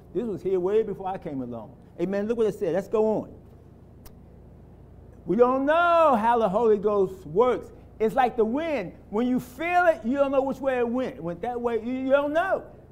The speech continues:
But you will know when God is leading you.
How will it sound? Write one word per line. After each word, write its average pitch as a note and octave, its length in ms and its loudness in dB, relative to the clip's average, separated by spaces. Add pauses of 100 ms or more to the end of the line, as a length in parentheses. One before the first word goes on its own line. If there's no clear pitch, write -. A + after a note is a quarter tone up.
(960)
But D3 180 -6
you A3 540 -2
will F#3+ 240 0
know F#3 580 0
when D3 340 -6
God E3 480 0
is C#3 180 -8
leading D3 400 0
you. G#2 300 -10